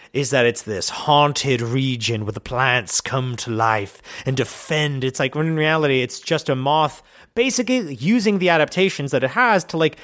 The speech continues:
make itself look bigger like it does in real life, but converting that into a fantasy element, which is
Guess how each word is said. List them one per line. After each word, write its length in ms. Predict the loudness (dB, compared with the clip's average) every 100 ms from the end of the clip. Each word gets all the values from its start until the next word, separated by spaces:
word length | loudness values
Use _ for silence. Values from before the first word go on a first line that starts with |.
| -10
make 220 | 0 0 0
itself 400 | 0 2 0 0
look 260 | -2 -2
bigger 420 | -2 0 2 0 0
like 180 | 0
it 100 | 0 2
does 180 | 0
in 100 | 0
real 160 | 0 2
life, 400 | 2 0 -2 -10 _ _
but 400 | -10 0 0 0
converting 480 | -2 -2 0 0 0
that 180 | 2 2
into 260 | 2 0 -2
a 40 |
fantasy 500 | 0 2 2 2 2
element, 380 | 2 2 0 -2
which 200 | -2 0
is 260 | 0 0